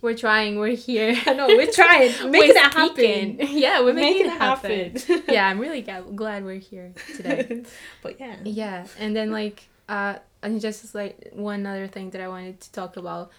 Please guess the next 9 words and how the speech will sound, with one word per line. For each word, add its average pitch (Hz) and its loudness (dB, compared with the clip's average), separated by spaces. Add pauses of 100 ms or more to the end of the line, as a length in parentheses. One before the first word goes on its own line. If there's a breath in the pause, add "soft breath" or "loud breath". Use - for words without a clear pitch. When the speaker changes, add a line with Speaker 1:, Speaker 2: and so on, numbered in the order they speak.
(120)
Speaker 1:
'cause 202 -6
we 226 -2
haven't, 233 0
like, 208 -6
spoken 196 -12
about 185 -8
the 190 -10
relationship 185 -12
between 185 -14